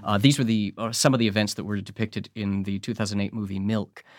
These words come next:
um, which, uh, is actually a pretty good movie depicting them. So that backlash to Stonewall wasn't really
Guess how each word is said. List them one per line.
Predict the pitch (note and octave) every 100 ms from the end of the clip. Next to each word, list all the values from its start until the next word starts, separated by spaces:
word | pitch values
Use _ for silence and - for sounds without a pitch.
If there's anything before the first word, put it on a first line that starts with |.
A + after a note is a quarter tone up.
| -
um, | F#2
which, | F2+ - - -
uh, | G#2+ G2+
is | -
actually | A2 G#2
a |
pretty | G#2
good | F#2+ F2
movie | G2+ G2+ G2 -
depicting | - B2+ - G#2+
them. | G#2+ G#2+ - - - - - D#3 -
So | - - D3
that | D#3+ E3 C3
backlash | C#3+ C#3+ C#3+ C3+ A#2 G#2+ G2+ - - -
to | G#2+ G#2 -
Stonewall | - - C#3 C3+ A#2 A2 G#2 G2+ - C#3+ -
wasn't | B2+ F3 D#3+ D#3
really | C3+ C#3 B2+ A#2